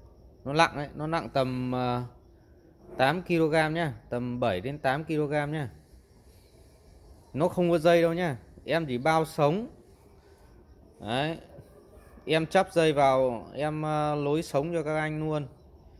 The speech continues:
Không đánh nửa chổi than. Đấy là cái mà em bao.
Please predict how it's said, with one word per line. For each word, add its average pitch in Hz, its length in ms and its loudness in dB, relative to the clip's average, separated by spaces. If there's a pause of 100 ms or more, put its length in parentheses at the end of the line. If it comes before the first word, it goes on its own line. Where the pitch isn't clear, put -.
(480)
Không 170 260 0
đánh 156 200 4
nửa 135 140 4
chổi 110 160 0
than. 156 400 0 (440)
Đấy 131 280 0
là 156 160 0
cái 160 640 0
mà 135 180 -2
em 143 240 -2
bao. 147 340 2